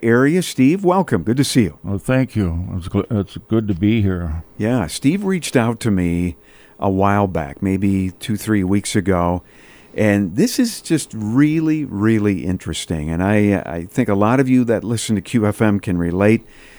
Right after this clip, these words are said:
Speaker 1: to what Steve is gonna be sharing. But, uh, Steve, your wife, Judy, you guys have been married for many years, right?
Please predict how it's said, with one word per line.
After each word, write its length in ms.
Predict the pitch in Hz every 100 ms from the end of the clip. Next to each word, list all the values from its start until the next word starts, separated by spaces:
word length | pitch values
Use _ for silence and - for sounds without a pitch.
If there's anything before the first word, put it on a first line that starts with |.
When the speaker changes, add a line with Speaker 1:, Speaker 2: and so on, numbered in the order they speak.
| - -
Speaker 1:
to 100 | 101
what 220 | 92 90
Steve 280 | - 110 101
is 120 | 87
gonna 180 | 101 87
be 140 | 85
sharing. 500 | 78 - 98 95 87
But, 340 | 82 87 85 -
uh, 120 | 92
Steve, 320 | - 123 113
your 120 | 156
wife, 480 | 165 165 165 147 95
Judy, 560 | 90 117 113 87 87 139 - _
you 120 | - 107
guys 300 | 123 127 110
have 80 |
been 180 | 101 101
married 440 | 104 110 117 113 95
for 180 | -
many 340 | 85 95 160 165
years, 400 | 117 85 - -
right? 240 | 110 151